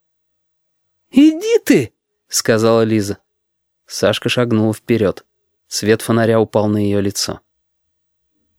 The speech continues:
«Ты меня слышала, Павленко? Не доводи».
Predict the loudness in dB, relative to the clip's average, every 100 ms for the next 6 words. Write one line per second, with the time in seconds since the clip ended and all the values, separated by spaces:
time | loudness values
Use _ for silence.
0 | _ _ _ 2 4 4 4 2 0 0
1 | -2 -2 -2 -2 0 0 0 2 0 -2
2 | -8 -12 -14 _ _ _ _ -2 2 2
3 | 2 0 0 0 0 -2